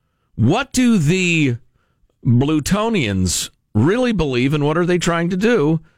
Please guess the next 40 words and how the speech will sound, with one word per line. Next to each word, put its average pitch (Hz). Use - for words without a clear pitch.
as 170
opposed 165
to 156
the, 156
uh, -
uh, 156
Dalmatioids 170
in, 131
in 127
whatever 143
country? 139
I 104
don't 120
want 131
to 127
use 123
Democrats 117
and 107
Republicans, 240
'cause 110
obviously 101
that's -
not 87
in -
all 82
the 95
countries. 175
Uh, 87
the 127
span 320
is 214
fairly 349
narrow 320
in 123
a 127
lot 220
of 226
countries. 92
For 208
instance, 240